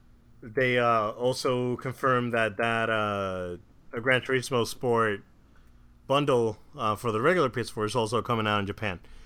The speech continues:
Uh, no word on it on U S. Uh, this game's coming out soon, Joel, um, if I'm not wrong.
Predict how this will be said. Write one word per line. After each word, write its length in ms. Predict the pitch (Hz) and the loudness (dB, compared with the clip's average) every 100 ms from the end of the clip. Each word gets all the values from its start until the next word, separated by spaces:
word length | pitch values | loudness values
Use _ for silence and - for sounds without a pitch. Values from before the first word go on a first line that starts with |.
| - - | -20 -16
Uh, 220 | 104 104 104 | -8 -6 0
no 160 | 139 | 2
word 240 | 143 139 131 | 4 4 4
on 160 | 123 | 4
it 100 | 123 | 2
on 300 | 117 120 123 | 2 2 2
U 260 | 117 123 110 | 0 2 4
S. 240 | 120 127 | 4 2
Uh, 120 | 110 | 0
this 180 | 107 180 | 0 0
game's 240 | 233 233 - | 2 0 0
coming 240 | 196 175 | -2 0
out 160 | 190 - | 0 -2
soon, 260 | 165 233 | -2 0
Joel, 380 | 196 127 107 127 | 2 0 0 -2
um, 460 | 110 117 107 95 95 | -4 -4 -4 -8 -10
if 140 | 117 127 | -10 -4
I'm 140 | 135 | -2
not 140 | 131 113 | -2 -2
wrong. 340 | 110 107 104 | -2 -2 -6